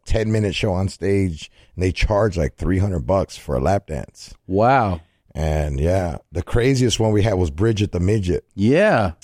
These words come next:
Speaker 1: Dude, we got her so coked out and fuck, we had to carry her.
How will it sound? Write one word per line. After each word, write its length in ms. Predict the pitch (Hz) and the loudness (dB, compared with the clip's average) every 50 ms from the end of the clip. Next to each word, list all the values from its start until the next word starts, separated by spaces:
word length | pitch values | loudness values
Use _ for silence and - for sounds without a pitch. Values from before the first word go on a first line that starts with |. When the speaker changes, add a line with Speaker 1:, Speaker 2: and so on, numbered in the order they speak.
| - - | -12 -4
Speaker 1:
Dude, 220 | - 110 117 107 | -2 0 2 2
we 100 | 104 110 | 2 2
got 180 | 101 110 110 107 | 2 2 0 2
her 60 | 95 | 0
so 260 | - - - 104 95 | 0 0 0 0 0
coked 380 | 92 - - 92 101 98 - - | 0 -2 -2 -2 -2 -2 -2 -2
out 320 | 95 95 101 110 110 80 | 0 2 2 2 2 0
and 100 | 82 78 | -2 -2
fuck, 200 | - - 104 104 | -2 -2 -2 0
we 100 | 101 117 139 | 2 2 2
had 100 | 147 127 | 2 2
to 80 | 104 | 0
carry 420 | - - - 123 123 135 143 135 123 | -2 -2 -2 0 0 2 2 2 2
her. 320 | 113 117 107 92 78 - | 2 2 2 0 0 -2